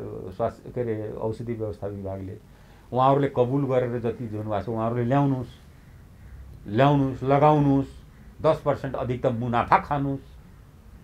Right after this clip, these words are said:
त्यसमा कहाँ बाधा छ? त्यो त दिइसकेको छ। अब हेरौँ, ल्याउनु पर्यो नि, मेरो त शुभकामना छ, उहाँहरू ल्याएर लगाउनु पर्यो।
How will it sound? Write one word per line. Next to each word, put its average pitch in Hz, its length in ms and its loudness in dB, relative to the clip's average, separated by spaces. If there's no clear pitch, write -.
त्यसमा 185 240 -2
कहाँ 202 280 0
बाधा 85 280 0
छ? - 120 -10
त्यो 127 220 -8
त 123 60 -6
दिइसकेको 117 540 -4
छ। - 60 -8
अब 185 200 -4
हेरौँ, 180 480 2
ल्याउनु 208 280 0
पर्यो 90 340 -4
नि, 98 400 -6
मेरो 175 120 0
त 180 60 -4
शुभकामना 214 540 0
छ, - 100 -4
उहाँहरू 151 280 -2
ल्याएर 175 500 2
लगाउनु 175 380 -4
पर्यो। 139 280 -6